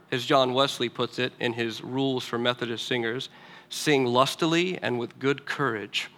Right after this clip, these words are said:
I love the way <laughs> that's worded. He goes on to say, "Have an eye on God in every word you sing. Aim at pleasing him more than any other creature."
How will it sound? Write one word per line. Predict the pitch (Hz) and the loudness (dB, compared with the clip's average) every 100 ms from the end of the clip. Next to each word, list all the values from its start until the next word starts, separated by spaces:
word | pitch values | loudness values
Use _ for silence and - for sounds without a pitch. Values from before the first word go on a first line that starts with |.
| - - - - - | -20 -20 -20 -20 -14
I | 113 | -6
love | 120 | -6
the | 123 | -2
way | 123 110 - | 2 2 4
<laughs> | 196 143 - - - | 4 4 0 -8 0
that's | 127 127 | 2 4
worded. | 143 143 190 127 117 - - - - - - | 4 6 6 4 -2 -6 -14 -14 -14 -18 -4
He | 135 | 2
goes | 143 143 | 4 6
on | 143 139 | 8 6
to | |
say, | 135 143 | 6 6
"Have | 131 131 | 8 8
an | 131 | 8
eye | 110 151 156 170 156 | 8 8 8 6 4
on | - 139 131 | 2 4 4
God | 135 120 113 139 156 - _ _ _ _ _ _ _ _ _ _ _ _ _ _ | 4 6 4 2 -2 -16 _ _ _ _ _ _ _ _ _ _ _ _ _ _
in | 135 135 | 4 6
every | 147 156 | 8 6
word | 143 143 135 131 | 6 4 4 2
you | 131 | 0
sing. | - 127 113 110 117 139 - - | 2 0 0 -2 -4 -8 -8 4
Aim | 151 | 6
at | 151 | 6
pleasing | - 175 185 175 139 | 4 2 4 2 4
him | 131 123 131 131 - - _ - | 4 4 0 -4 -18 -20 _ 4
more | 143 170 | 6 6
than | 135 | 4
any | - 170 165 | 4 4 6
other | 151 139 | 6 4
creature." | - 120 107 107 107 | 2 -2 0 -2 -4